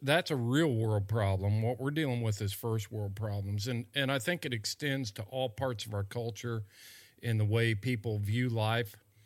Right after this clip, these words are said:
Um, other, other cultures view life in a different way. Um,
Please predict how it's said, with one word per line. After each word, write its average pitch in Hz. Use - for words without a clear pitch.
Um, 104
other, 127
other 131
cultures 123
view 127
life 123
in 120
a 107
different 104
way. 110
Um, 98